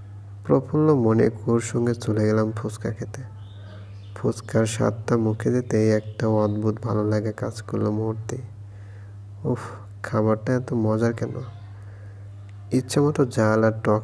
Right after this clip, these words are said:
নিয়ে ফুচকা খাওয়া শুরু করলাম কুহু আর আমি। যেন প্রতিযোগিতা করছি আমরা, কার আগে কে খেতে পারে।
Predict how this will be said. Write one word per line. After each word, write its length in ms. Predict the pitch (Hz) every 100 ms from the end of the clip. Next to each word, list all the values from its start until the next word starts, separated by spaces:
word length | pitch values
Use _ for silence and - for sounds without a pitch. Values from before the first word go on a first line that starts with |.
| 113
নিয়ে 160 | 113 113
ফুচকা 420 | 113 107 - 110
খাওয়া 200 | 117 110
শুরু 260 | 107 117
করলাম 400 | 110 113 110 107 110
কুহু 300 | - 113 113
আর 120 | 110
আমি। 220 | 113 - - - - - - - - - - - - - - - - - - - - - - - - - -
যেন 220 | 131 131
প্রতিযোগিতা 680 | 135 120 - 113 113 117 -
করছি 360 | - - 110 120
আমরা, 260 | 117 - - - - - - - - - - - -
কার 200 | 123 120
আগে 240 | 113 117
কে 280 | 113 123 113 113
খেতে 280 | - 113 113
পারে। 240 | 117 131